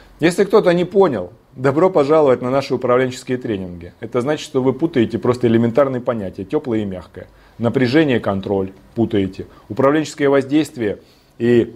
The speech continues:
психологический климат в коллективе путаете. Когда вы такие вещи путаете, ну, извините, за пять минут вам не объяснить. Добро пожаловать на управленческий тренинг, прокачивайтесь. Кто понял, тот молодец.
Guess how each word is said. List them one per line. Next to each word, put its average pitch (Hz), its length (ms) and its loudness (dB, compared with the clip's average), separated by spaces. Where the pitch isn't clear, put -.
психологический 127 580 -2
климат 107 400 -4
в - 60 -20
коллективе 101 460 -6
путаете. 101 600 0
Когда 151 240 4
вы 165 80 0
такие 165 280 -2
вещи 170 220 -2
путаете, 104 500 -8
ну, 120 360 -6
извините, 120 400 -2
за 113 120 2
пять 143 220 2
минут 135 220 -2
вам 117 140 0
не 113 80 -2
объяснить. 104 480 -8
Добро 135 260 2
пожаловать 139 480 2
на 123 160 -4
управленческий 135 560 -4
тренинг, 143 440 -8
прокачивайтесь. 104 840 -4
Кто - 180 2
понял, 180 460 0
тот 170 160 -2
молодец. 117 560 -4